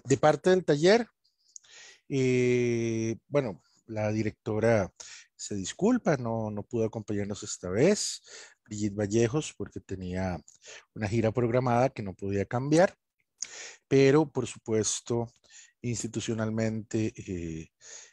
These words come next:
el apoyo se dio. Hay que clarificar que,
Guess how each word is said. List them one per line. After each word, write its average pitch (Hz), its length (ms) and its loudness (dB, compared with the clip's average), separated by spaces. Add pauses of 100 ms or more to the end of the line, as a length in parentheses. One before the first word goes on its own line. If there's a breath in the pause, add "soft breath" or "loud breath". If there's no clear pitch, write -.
(160)
el 104 200 -2
apoyo 107 520 0
se 101 200 0
dio. 131 360 2
Hay 123 160 4
que 120 120 -6
clarificar 135 680 2
que, 120 380 0